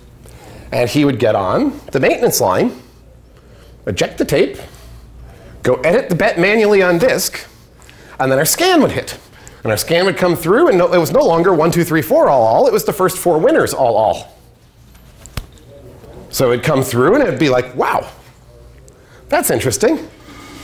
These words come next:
Look, this is a possible winner. Oh, wait, it's a guaranteed winner. It has all, all at the end." And he got caught. But like most super user attacks, he did not get caught because he was stupid. He got caught because he was unlucky.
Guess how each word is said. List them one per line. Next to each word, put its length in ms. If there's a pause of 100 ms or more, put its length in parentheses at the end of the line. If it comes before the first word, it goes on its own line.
(380)
Look, 240 (220)
this 200
is 60
a 80
possible 500
winner. 380 (560)
Oh, 140
wait, 160
it's 80
a 40
guaranteed 440
winner. 200
It 40
has 120
all, 260
all 160
at 80
the 120
end." 180 (1400)
And 100
he 80
got 180
caught. 460 (1040)
But 80
like 180
most 280
super 260
user 240
attacks, 320
he 80
did 120
not 300
get 200
caught 420
because 280
he 80
was 160
stupid. 440 (840)
He 120
got 160
caught 280
because 220
he 60
was 100
unlucky. 640